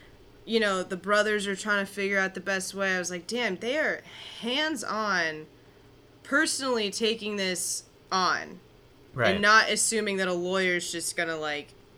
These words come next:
Speaker 1: handle it or whatever.
Speaker 2: I mean, I, I, I wonder, I wonder to what extent that's normal. 'Cause, like, I can't imagine, you know, especially, you know, f-,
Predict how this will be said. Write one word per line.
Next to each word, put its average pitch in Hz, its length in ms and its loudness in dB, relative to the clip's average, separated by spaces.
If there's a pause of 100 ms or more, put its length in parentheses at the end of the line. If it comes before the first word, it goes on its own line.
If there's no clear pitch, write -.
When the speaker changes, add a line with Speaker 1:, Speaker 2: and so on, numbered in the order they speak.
(140)
Speaker 1:
handle 170 340 -6
it 135 80 -10
or 95 100 -8
whatever. 82 440 -8 (760)
Speaker 2:
I 123 60 -2
mean, 135 140 2
I, 147 300 6
I, 131 280 8
I 120 200 2
wonder, 123 480 2
I 135 160 8
wonder 160 340 6
to 131 100 4
what 127 160 8
extent 120 360 0
that's - 420 -2
normal. 101 480 0 (200)
'Cause, 135 160 2
like, 160 120 8
I 135 140 8
can't 175 280 8
imagine, 113 640 4 (340)
you 113 100 0
know, 95 280 4
especially, 123 400 4
you 110 60 6
know, 101 160 2
f-, - 220 -12